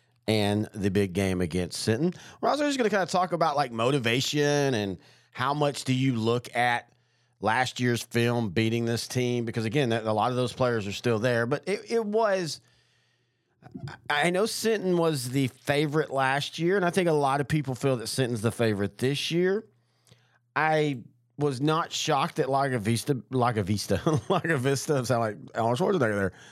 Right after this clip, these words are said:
Sorry, I'm still sick, still got the voice thing. I'm, I'm not sick anymore, but I'm recovering, and it, you know, it can take a few days afterwards. But, uh, you know, I, I, I felt that they would beat Sinton last year. I even said that on Sideline to Sideline, the Class four A show. That's the show that Grant Goodwin and I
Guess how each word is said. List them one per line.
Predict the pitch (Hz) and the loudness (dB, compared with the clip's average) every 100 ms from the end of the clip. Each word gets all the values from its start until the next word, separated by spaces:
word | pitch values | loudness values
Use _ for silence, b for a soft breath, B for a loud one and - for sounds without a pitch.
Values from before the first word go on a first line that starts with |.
| B | B
Sorry, | 135 135 | -2 0
I'm | 127 | 0
still | 117 147 139 | 0 0 0
sick, | - 147 135 113 | 0 0 0 -2
still | 127 131 | -2 0
got | 123 | 0
the | 135 | 0
voice | 110 117 117 | 0 0 0
thing. | - 120 120 123 | -2 0 0 0
I'm, | 131 | -2
I'm | 123 127 120 | 0 0 0
not | 131 - | -2 -2
sick | - 127 101 | -4 -4 -2
anymore, | 104 98 | 0 0
but | |
I'm | 98 95 | -2 -4
recovering, | 90 117 107 98 95 92 | -2 -2 -2 -2 -4 -2
and | 95 | -4
it, | - | -4
you | 101 | -4
know, | 85 | -4
it | 101 - | -4 -6
can | 85 | -4
take | 92 87 | 0 0
a | |
few | 85 92 85 | 0 -2 0
days | 85 87 82 | 0 0 0
afterwards. | 87 87 82 87 85 | 0 -2 -2 -4 -2
But, | 113 113 | -2 0
uh, | 113 101 b b b b b b b | 0 -2 b b b b b b b
you | - | -2
know, | 170 151 | 0 2
I, | 151 - | 0 0
I, | 151 - 165 | -2 -2 -2
I | 220 | -2
felt | - - 175 190 | -4 -2 0 0
that | 190 160 | -2 0
they | 151 | 2
would | 147 131 | 2 2
beat | 123 170 - | 0 -2 -2
Sinton | 117 95 | -2 -2
last | 95 87 85 98 | -2 -2 -2 0
year. | 101 | 2
I | 127 | 2
even | 127 | -2
said | 113 127 123 | -4 -2 -2
that | 117 117 | 0 2
on | 113 | 0
Sideline | 110 117 110 113 | 0 0 2 0
to | 107 | -2
Sideline, | - 110 107 107 | 0 0 0 0
the | 101 | -2
Class | - 101 95 | 0 0 0
four | - 165 170 98 | -2 0 2 0
A | |
show. | 90 - 90 85 | -2 -2 0 0
That's | 95 - | -2 -2
the | 101 | -4
show | - 95 | 0 0
that | 90 - | 0 0
Grant | 92 85 | -2 0
Goodwin | 90 113 101 | -2 0 0
and | 87 | 0
I | 92 95 | 0 -2